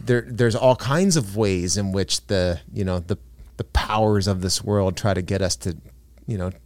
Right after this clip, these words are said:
that our minds and our strength would be occupied by. Anyway, I've had the thought over the last year and a half, like, uh, we live in a really, uh, interesting and exciting time in that we are able, through information and travel,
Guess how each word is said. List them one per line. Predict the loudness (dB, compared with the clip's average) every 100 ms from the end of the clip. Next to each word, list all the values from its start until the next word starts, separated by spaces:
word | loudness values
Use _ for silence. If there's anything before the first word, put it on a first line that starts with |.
| -12
that | -4 0
our | 0
minds | 2 2 2 0 0 -2
and | -2
our | 0
strength | -2 -2 -2 -2
would | -6
be | -6
occupied | -4 -6 -6 -6 -2 -2 -2
by. | -2 -2
Anyway, | -2 -2 -4 -14 -20 -20 -20 -20 -20 -20 -20 -10 2
I've | 4
had | 6 6
the | 4
thought | 0 4 6 4 0 -4 -6 -8 -20 -20 _ -20 -4
over | 0 2 2
the |
last | 4 4 2 0
year | 0
and |
a | 2
half, | 2 2 0
like, | -2 -4 -8 -18
uh, | -20 -20 -20 -20 -4
we | 4 6
live | 6 6
in | 4
a | 2
really, | 0 0 2 2 2 -2
uh, | -2 -4 -2
interesting | -2 0 0 2 2 0
and | -2 -4 -12 -12
exciting | -2 2 4 4 4 2
time | 0 -2 -2 -4 -4
in | 0 0 0
that | -4 -6 -8 -12 -14 -18 -20 -20 -20 -20 -8
we | 2 6 8
are | 6
able, | 4 4 2
through | 0 0 2 2
information | 0 0 2 2 2 0
and | -2 -4
travel, | -2 0 0 0 -4 -6 -10